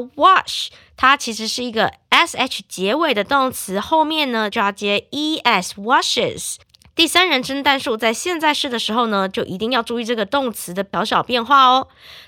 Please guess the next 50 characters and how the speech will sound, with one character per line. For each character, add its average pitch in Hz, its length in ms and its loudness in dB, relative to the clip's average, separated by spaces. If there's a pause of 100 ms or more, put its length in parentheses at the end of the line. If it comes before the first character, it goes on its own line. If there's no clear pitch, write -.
那 330 120 0
我 - 20 0
们 277 100 2
来 214 100 4
看 285 160 2
一 262 40 -2
下 247 240 2
soap，S 240 960 0
O 254 240 2
A 277 360 2
P，soap， 349 720 0
它 247 160 -2
其 202 140 -4
实 214 80 -6
是 247 80 -2
肥 165 320 -4
皂 311 200 2
的 247 120 -4
意 262 200 0
思。 139 320 -6 (260)
那 285 140 2 (120)
后 311 160 2
面 302 200 0
加 240 180 0
一 - 20 -8
个 233 140 0
y 269 280 2
变 220 260 -4
成 180 220 -6
形 208 320 -8
容 247 180 -2
词 226 200 -10
soapy 277 400 -4
water， 302 500 2
就 220 100 -10
是 202 140 -10
肥 143 340 -8
皂 320 240 4
水。 127 360 -6 (480)
那 226 320 -2
下 294 120 -2
面 285 80 2
看 294 140 2
一 254 40 -2
下 254 140 4
第 254 200 -4
二 415 180 2
个 349 80 -4
情 185 240 -8
境 220 300 -4